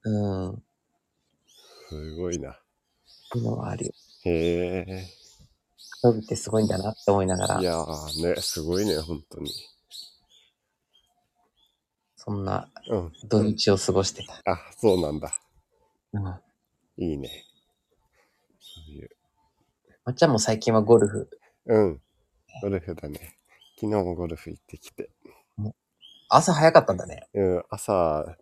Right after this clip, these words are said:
Speaker 2: だいたい、なんてだろう、五時ぐらいに家出てるんだよね。
Speaker 1: うーん、早っ。
Speaker 2: けど、昨日寝坊して五時半に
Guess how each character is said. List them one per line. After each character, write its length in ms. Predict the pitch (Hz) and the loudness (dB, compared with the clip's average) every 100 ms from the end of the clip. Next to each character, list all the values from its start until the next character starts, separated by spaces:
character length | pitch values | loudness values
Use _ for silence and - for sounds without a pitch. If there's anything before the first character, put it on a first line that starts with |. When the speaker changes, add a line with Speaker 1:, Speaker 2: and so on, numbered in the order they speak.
| - | -6
Speaker 2:
だ 60 | |
い 80 | 107 | -6
た 180 | - 123 | -2 0
い、 340 | 123 123 - - _ _ _ _ _ _ _ - | 2 2 -2 -12 _ _ _ _ _ _ _ -8
な 80 | 104 | -6
ん 60 | 98 | -4
て 80 | |
だ 60 | 80 | -6
ろ 80 | 71 | -8
う、 80 | - | -6
五 140 | 92 | -4
時 180 | 98 117 | -2 0
ぐ 120 | 127 | 2
ら 100 | 127 | 4
い 40 | 85 | 4
に 120 | 82 | 2
家 120 | 82 | -2
出 120 | 73 | -4
て 120 | - 73 | -10 -10
る 100 | 73 | -8
ん 60 | |
だ 60 | 76 | -10
よ 60 | 71 | -10
ね。 160 | 69 - _ _ _ _ | -12 -18 _ _ _ _
Speaker 1:
う 80 | 117 | 2
ー 400 | 127 135 135 135 | 4 6 6 6
ん、 80 | 117 | 2
早 320 | 101 101 110 | -2 2 2
っ。 80 | - - _ _ _ | 2 -4 _ _ _
Speaker 2:
け 80 | 95 | -4
ど、 240 | 85 80 - - | -2 -4 -6 -4
昨 180 | 95 | -2
日 60 | 87 | 0
寝 120 | 87 | 0
坊 220 | 87 104 | -2 -4
し 100 | 101 | -4
て 120 | - 95 | -6 -6
五 160 | 90 | -6
時 80 | 92 | -8
半 180 | 92 - | -10 -8
に 180 | 98 | -6